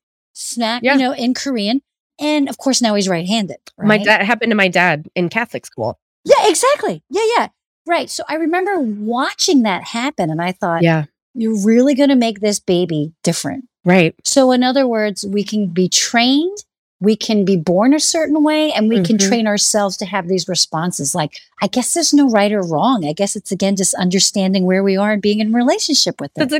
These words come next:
Speaker 1: Yeah.
Speaker 2: exactly what I was gonna say is, right, it doesn't really matter, but what's so important is the curiosity around it. And I think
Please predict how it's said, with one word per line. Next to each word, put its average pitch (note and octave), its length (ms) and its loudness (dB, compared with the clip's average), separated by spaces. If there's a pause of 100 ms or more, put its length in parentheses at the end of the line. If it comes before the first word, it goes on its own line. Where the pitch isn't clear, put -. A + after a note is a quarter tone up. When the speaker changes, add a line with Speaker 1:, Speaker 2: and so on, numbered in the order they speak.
Speaker 1:
Yeah. C4+ 60 2
Speaker 2:
exactly F4 480 -2
what D#4+ 140 2
I C4+ 80 4
was C4+ 140 0
gonna A#3+ 200 -2
say D#4 400 -2
is, G3+ 220 -2
right, G#3+ 260 0
it G#3 200 -6
doesn't C4+ 340 -2
really G3 240 -2
matter, G3+ 400 0
but E3+ 200 -2
what's D#3+ 220 -4
so F3 240 0
important F#3+ 560 -2
is E3 140 -2
the F3 100 -4
curiosity C#3+ 1120 -4
around D#3 480 0
it. C#3 180 -4
And E3 120 -2
I E3+ 80 -2
think E3+ 400 -6